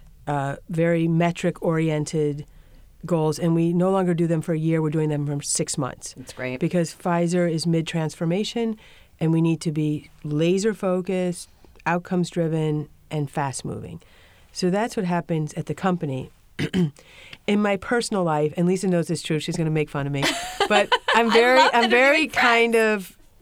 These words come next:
Speaker 1: uh, reflective, particularly at this time of the year where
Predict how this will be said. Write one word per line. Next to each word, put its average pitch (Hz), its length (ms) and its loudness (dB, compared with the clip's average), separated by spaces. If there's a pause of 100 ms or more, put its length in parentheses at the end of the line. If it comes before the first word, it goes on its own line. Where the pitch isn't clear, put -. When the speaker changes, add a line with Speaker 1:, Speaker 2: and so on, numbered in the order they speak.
Speaker 1:
uh, 196 280 4
reflective, 202 880 -2
particularly 220 560 0
at 196 140 -6
this 196 160 -2
time 185 260 -2
of 180 120 0
the 185 60 -2
year 175 240 0
where 170 180 -2